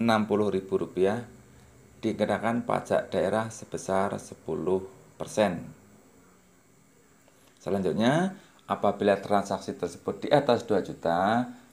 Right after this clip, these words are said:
maka dikenakan lagi P P H, dikenakan lagi P P N sepuluh persen. Jadi untuk jasa konsumsi ini selain dikenakan P P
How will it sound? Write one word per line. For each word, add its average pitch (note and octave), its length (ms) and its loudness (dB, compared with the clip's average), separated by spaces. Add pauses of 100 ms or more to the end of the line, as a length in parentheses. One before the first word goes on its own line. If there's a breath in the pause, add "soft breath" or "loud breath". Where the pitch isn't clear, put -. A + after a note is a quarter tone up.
(120)
maka G2+ 480 0
dikenakan F2+ 720 -6
lagi G#2+ 480 -2
P G#2 160 -4
P F#2+ 320 -2
H, - 80 -4 (560)
dikenakan F#2 480 -2
lagi F2 320 0
P G2+ 240 -4
P - 240 -4
N G2+ 400 -2
sepuluh F2 640 -6 (240)
persen. F2+ 400 0 (560 loud breath)
Jadi A2+ 240 2
untuk G#2+ 240 0
jasa F#2 320 -2
konsumsi F2+ 480 -8
ini A#2 320 2
selain G2 560 0
dikenakan F2+ 800 -4 (680 soft breath)
P - 40 -6 (120)
P - 40 -8